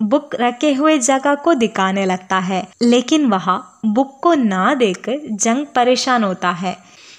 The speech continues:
यहीं पर बटलर और जंग झगड़ने लगते हैं। तभी दोही जंग का एक बुक को देखती है, जहाँ पर वो जंग का अलग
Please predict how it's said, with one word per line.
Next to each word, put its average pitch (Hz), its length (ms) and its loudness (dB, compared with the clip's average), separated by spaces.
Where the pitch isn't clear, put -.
यहीं 233 280 0
पर 277 220 0
बटलर 226 480 0
और 254 160 2
जंग 220 360 -2
झगड़ने 202 480 0
लगते 185 360 -4
हैं। 180 300 -6
तभी 294 220 4
दोही 202 480 2
जंग 202 500 -2
का 262 140 2
एक 262 280 0
बुक 240 400 -2
को 294 100 4
देखती 196 420 -2
है, 190 400 -6
जहाँ 262 280 0
पर 349 160 4
वो 202 340 -2
जंग 202 420 -4
का 269 140 0
अलग 240 520 -2